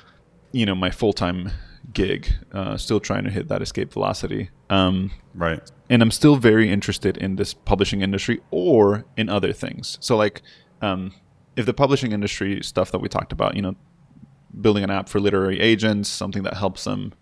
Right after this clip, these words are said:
Speaker 1: Uh, I've been, one of the things that I thought about while I couldn't look at screens is I just kept thinking about that and ideas about that in the conversations I had with agents. And so it is something that I'm very interested in. I still wanna pursue. Um, I'm actually taking some steps on that area. I'm gonna,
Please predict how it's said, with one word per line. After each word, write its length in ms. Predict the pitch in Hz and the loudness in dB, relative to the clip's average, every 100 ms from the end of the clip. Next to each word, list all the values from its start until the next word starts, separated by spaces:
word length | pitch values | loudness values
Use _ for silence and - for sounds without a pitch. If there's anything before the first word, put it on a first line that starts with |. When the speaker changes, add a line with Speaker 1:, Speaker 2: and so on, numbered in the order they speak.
| - | -6
Speaker 1:
Uh, 160 | 98 - | -4 0
I've 120 | 208 | 0
been, 260 | 220 95 - _ _ _ | 0 -2 -10 _ _ _
one 200 | 113 127 | 0 2
of 60 | 135 | 2
the 80 | 107 | -2
things 320 | - 117 101 | -2 -2 -2
that 100 | 98 | -2
I 80 | 98 | -2
thought 240 | - 104 | 0 0
about 300 | 98 98 95 | 0 -2 -2
while 120 | 101 | -2
I 140 | 98 98 | -4 -6
couldn't 480 | - 101 98 98 - | -8 -6 -6 -6 -4
look 160 | 101 | -2
at 100 | 104 | -4
screens 360 | - 147 139 110 | -4 -4 -2 -4
is 140 | 101 | -4
I 120 | 90 | -4
just 160 | 98 - | -4 -4
kept 160 | - - | -8 -6
thinking 320 | 113 113 101 | -6 -4 -4
about 260 | 95 87 | -4 -4
that 180 | 92 90 | -4 -4
and 120 | - | -4
ideas 400 | 98 95 101 98 | -6 -4 -2 -2
about 240 | 101 98 98 | -2 -4 -4
that 100 | 101 | -4
in 60 | |
the 80 | 98 | -6
conversations 640 | - 95 98 98 98 98 | -8 -6 -4 -2 -2 -2
I 100 | 98 | -4
had 120 | 92 95 | -2 0
with 140 | 98 | 0
agents. 360 | 98 95 98 98 | 0 0 -4 -6
And 100 | 98 | -2
so 240 | 101 95 - - - - _ | -2 -2 -8 -20 -20 -20 _
it 100 | 131 | 0
is 100 | 131 135 | 2 2
something 260 | 127 120 | 0 0
that 180 | 104 - | -2 -2
I'm 160 | 104 98 | -4 0
very 240 | 98 101 | 2 2
interested 380 | 98 - 101 101 | 0 -4 -6 -4
in. 160 | 98 98 | -4 -4
I 40 | |
still 180 | - 107 | -4 -2
wanna 140 | 101 98 | -2 -2
pursue. 560 | 101 - 101 98 98 - - _ | -2 0 -2 0 -2 -8 -20 _
Um, 400 | - 95 90 95 - _ - | -4 -2 -2 -6 -12 _ -2
I'm 100 | 110 | 0
actually 200 | - 110 | 0 -2
taking 260 | 110 98 | -4 -4
some 200 | 95 95 | -4 -6
steps 360 | 95 - 98 - | -4 -2 -2 -2
on 160 | 92 | -2
that 160 | 101 95 | -2 0
area. 360 | 98 98 95 95 | 2 2 2 -2
I'm 160 | 98 98 | -4 -4
gonna, 600 | 104 101 92 95 98 | -2 0 0 0 -4